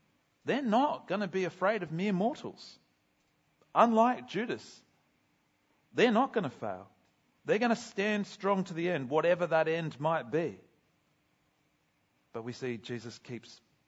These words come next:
preparing them for what's actually gonna happen.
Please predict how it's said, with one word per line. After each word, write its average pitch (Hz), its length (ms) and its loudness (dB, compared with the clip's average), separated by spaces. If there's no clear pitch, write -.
preparing 135 540 -4
them 95 200 -6
for 104 100 -6
what's 110 340 -2
actually 120 520 -6
gonna 101 260 -4
happen. 95 340 -12